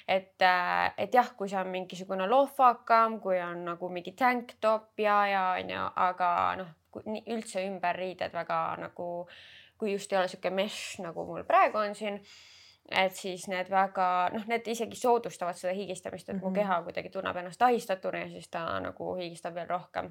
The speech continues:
Speaker 2: Mhm.
Speaker 1: Et, äh, ja see on mõjutanud mind nagu nii paljudes eluvaldkondades,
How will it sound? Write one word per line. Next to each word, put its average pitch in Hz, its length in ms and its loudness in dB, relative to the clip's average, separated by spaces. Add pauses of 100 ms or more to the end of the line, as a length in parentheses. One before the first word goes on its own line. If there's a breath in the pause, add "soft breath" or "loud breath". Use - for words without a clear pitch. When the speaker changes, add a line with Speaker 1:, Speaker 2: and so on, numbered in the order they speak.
(160)
Speaker 2:
Mhm. 185 300 -10 (760 loud breath)
Speaker 1:
Et, 190 460 2
äh, 190 840 0
ja 208 140 2
see 233 180 0
on 240 120 -2
mõjutanud 240 500 -2
mind 196 220 -6
nagu 190 180 -6
nii 269 440 -4
paljudes 208 500 0
eluvaldkondades, 190 1120 -2